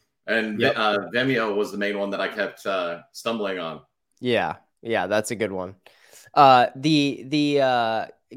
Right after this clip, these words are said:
Speaker 2: Carolina just asked, "So the TikTok, uh, logo doesn't hamper success on Rails." Well, Carolina, what you wanna do is you wanna remove that. You wanna remove the watermark. There's tons of tools. Just Google search, "How do I remove watermark from TikTok video?"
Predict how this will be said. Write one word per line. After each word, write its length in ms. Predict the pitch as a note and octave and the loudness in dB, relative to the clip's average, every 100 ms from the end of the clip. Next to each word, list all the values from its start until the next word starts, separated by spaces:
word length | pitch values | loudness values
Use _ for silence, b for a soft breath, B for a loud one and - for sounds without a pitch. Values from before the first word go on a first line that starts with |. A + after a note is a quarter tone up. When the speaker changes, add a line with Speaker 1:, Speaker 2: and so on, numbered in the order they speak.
| - | -6
Speaker 2:
Carolina 760 | E3 D#3+ D3 D3 D3+ C#3 G#2 - | -2 0 0 -2 -2 -4 -6 -10
just 220 | B2 A2+ | -12 -6
asked, 260 | G#2+ A2 | -6 -6
"So 120 | - A#2 | -8 -10
the 100 | A#2 | -10
TikTok, 540 | C#3+ - C3+ B2 - _ _ - | -10 -8 -6 -6 -8 _ _ -10
uh, 260 | A#2 A2 F#2 | -6 -6 -6
logo 360 | A#2 A#2 A#2+ | -8 -6 -6
doesn't 260 | A2 A2+ - | -6 -8 -10
hamper 300 | A#2 A2 G#2 | -12 -10 -12
success 360 | - - G#2+ G#2+ | -12 -10 -8 -8
on 80 | |
Rails." 240 | G#2 G2+ G2 | -6 -6 -4
Well, 300 | B2 A#2 - | -4 -4 -8
Carolina, 480 | - C#3+ C#3+ D#3 C#3 - b b | -2 0 2 0 -2 -6 b b
what 120 | - | -8
you 140 | B2+ B2+ | -6 -2
wanna 260 | C#3 D#3 | 0 0
do 320 | C3 A#2 C#3+ C3+ | -2 -2 0 0
is 140 | G#2+ | -2
you 80 | A2+ | -6
wanna 240 | A#2 A2+ | -4 -4
remove 580 | G#2+ G#2+ A2 A#2 A#2+ G#2+ | -4 -6 -4 -4 -4 -4
that. 360 | G#2+ G2+ G2 - _ | 0 0 -2 -6 _
You 120 | A#2+ | -12
wanna 200 | A#2+ B2+ | -6 -4
remove 280 | A2+ A2+ A2+ | -4 -4 -6
the 80 | G#2+ | -6
watermark. 600 | G2+ G#2 G#2+ G2+ D2+ - | -6 -4 -4 -6 -8 -10
There's 180 | G2+ - | -16 -12
tons 240 | C3 B2 | -8 -8
of 100 | A2+ | -10
tools. 360 | - B2 A2+ A2 | -10 -6 -6 -8
Just 160 | A2 | -10
Google 320 | - A#2 A#2 A2 | -8 -6 -6 -6
search, 560 | G#2+ G#2+ G2+ - - b b b b | -4 -4 -4 -10 -14 b b b b
"How 160 | - A2+ | -2 0
do 100 | A#2 | 2
I 60 | |
remove 400 | A2 G#2+ A2 G2+ | 0 -2 -6 -6
watermark 500 | G#2 G#2 G2+ G2+ G2+ | -4 -4 -2 -4 -4
from 400 | - G2 F#2 E2+ | -6 -6 -6 -8
TikTok 480 | D#2+ A#2+ - F#2 - | -10 -10 -4 -6 -4
video?" 420 | G2+ G2+ G2+ G2 | -6 -2 -2 -2